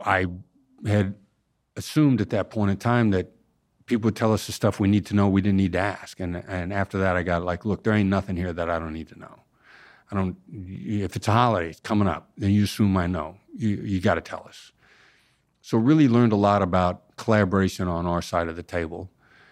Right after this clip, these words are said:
and also the lack of collaboration on the other side of the table. Just 'cause we're a mess doesn't mean they got their act together, and the bad guys didn't have their act together.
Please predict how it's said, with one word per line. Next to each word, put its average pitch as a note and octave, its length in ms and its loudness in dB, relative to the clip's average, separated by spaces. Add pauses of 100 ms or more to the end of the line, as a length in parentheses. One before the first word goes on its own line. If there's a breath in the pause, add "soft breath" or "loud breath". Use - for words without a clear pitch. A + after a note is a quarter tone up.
(380 soft breath)
and G2+ 220 -2 (100)
also G#2 760 0 (680)
the G#2 100 -4
lack G2 300 0
of G2+ 140 -6
collaboration F#2+ 600 -2
on A#2+ 120 2
the C#3+ 140 2
other C#3+ 120 0
side F2 200 -4
of F2 80 -10
the F2 60 -16
table. F2+ 300 -10
Just F2+ 180 -10
'cause G2+ 180 -2
we're A2 160 2
a B2 40 4
mess F#2+ 280 0
doesn't F#2+ 260 -2
mean G2 140 0
they G2+ 120 0
got F#2+ 200 -2
their G#2 180 0
act F#2+ 200 -2
together, F2 320 -12
and F2+ 100 -6
the F2+ 40 -4
bad G2 280 -2
guys F#2+ 260 -2
didn't G#2+ 240 -2
have A2 220 2
their A#2+ 100 0
act F2 220 -2
together. - 320 -20